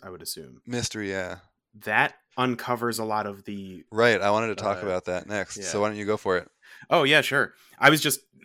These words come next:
Speaker 1: saying what I was observing while playing, and it seemed to fit the category, which I thought was neat.
Speaker 2: Right.
Speaker 1: Um, so there's a magnifying glass, which I, we're guessing now is mysteries as the, uh, the genre.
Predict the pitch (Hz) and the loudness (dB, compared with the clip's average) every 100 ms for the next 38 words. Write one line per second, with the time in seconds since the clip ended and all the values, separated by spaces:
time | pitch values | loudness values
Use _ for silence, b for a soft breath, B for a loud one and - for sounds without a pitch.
0 | _ _ - 123 131 131 120 117 117 110 | _ _ -6 2 4 6 6 4 2 -2
1 | 101 113 110 107 107 101 98 113 110 98 | -4 -4 -4 -6 -6 -6 -6 -8 -8 -10
2 | 95 95 90 120 104 110 104 117 113 - | -14 -14 -10 -8 -8 -10 -10 -8 -10 -10
3 | 104 107 101 117 143 139 127 104 113 101 | -12 -8 -8 -4 -2 -2 -2 -4 -4 -4
4 | 107 107 131 - B B 127 101 120 117 | -8 -6 -6 -8 B B 0 0 0 0
5 | 107 104 101 98 _ _ _ b _ - | 0 -2 -6 -8 _ _ _ b _ 2
6 | 120 113 113 110 - _ _ _ - 120 | 4 4 4 0 -4 _ _ _ -4 0
7 | 120 110 120 170 151 127 117 107 101 98 | 2 4 6 6 4 2 2 2 -2 -2
8 | 101 - 104 98 95 - _ - 107 107 | -2 -4 -6 -8 -8 -12 _ -14 -8 -4
9 | 107 104 98 92 95 104 117 - 107 98 | -4 -4 -6 -6 -6 -4 -2 -2 -4 -4
10 | 95 - - 101 95 95 92 90 87 87 | -8 -10 -8 -8 -8 -10 -10 -8 -10 -10
11 | 101 104 104 104 92 95 | -8 -4 -2 -4 -6 -10